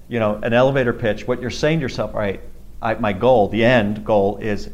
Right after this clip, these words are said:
I wanna get more time from this person. I want this person to say, 'Here's my email,' or, 'Here's my phone number, give me a call,' or, 'Do you got ten minutes now?'"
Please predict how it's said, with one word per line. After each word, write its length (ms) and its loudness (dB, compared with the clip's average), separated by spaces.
I 60 0
wanna 140 2
get 120 -4
more 140 -4
time 260 -6
from 120 -12
this 100 -12
person. 340 -14
I 60 -8
want 140 -2
this 100 -2
person 300 -4
to 60 -6
say, 340 -4
'Here's 180 -4
my 140 -6
email,' 420 -2
or, 140 -2
'Here's 160 -4
my 80 -6
phone 260 -6
number, 240 -4
give 140 -6
me 100 -2
a 60 -4
call,' 320 -4
or, 100 -2
'Do 80 -6
you 60 -6
got 180 -2
ten 160 -6
minutes 260 -6
now?'" 300 -6